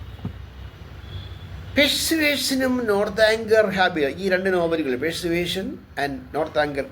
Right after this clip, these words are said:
ആബി, രണ്ടും പ്രസിദ്ധീകരിക്കപ്പെട്ടത് നോവലിസ്റ്റിൻ്റെ മരണത്തിന് ശേഷമാണ്, പോസ്റ്റ്മസ് നോവൽസാണ്. മരിക്കുന്നതിന് മുമ്പേ മറ്റൊരു നോവലിന് കൂടി ജെയിൻ ഓസ്റ്റൻ,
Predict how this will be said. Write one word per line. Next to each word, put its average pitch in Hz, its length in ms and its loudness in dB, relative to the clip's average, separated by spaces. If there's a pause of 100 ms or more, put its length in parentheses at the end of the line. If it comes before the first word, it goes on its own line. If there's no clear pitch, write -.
(180)
ആബി, 98 180 -2 (760)
രണ്ടും 240 320 4
പ്രസിദ്ധീകരിക്കപ്പെട്ടത് 165 920 4 (1120)
നോവലിസ്റ്റിൻ്റെ 170 920 2 (200)
മരണത്തിന് 127 580 -4
ശേഷമാണ്, 101 440 -8 (140)
പോസ്റ്റ്മസ് 196 680 0
നോവൽസാണ്. 120 520 -2 (2000)
മരിക്കുന്നതിന് 302 500 2
മുമ്പേ 269 240 0 (200)
മറ്റൊരു 247 360 0 (120)
നോവലിന് 226 380 2 (100)
കൂടി 214 240 4 (1000)
ജെയിൻ 180 340 6
ഓസ്റ്റൻ, 160 460 -4